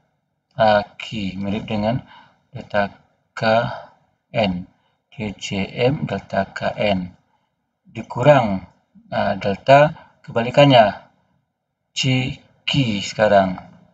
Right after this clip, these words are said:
C Q mirip dengan, eh, J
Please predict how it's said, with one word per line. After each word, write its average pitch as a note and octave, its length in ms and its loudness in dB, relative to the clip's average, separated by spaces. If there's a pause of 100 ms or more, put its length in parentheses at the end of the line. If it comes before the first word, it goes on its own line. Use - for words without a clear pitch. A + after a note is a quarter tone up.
(140)
C - 240 -10
Q C#3+ 400 -4 (560)
mirip A#2 160 -6
dengan, G#2 480 -2 (720)
eh, - 320 -18 (240)
J B2+ 400 -2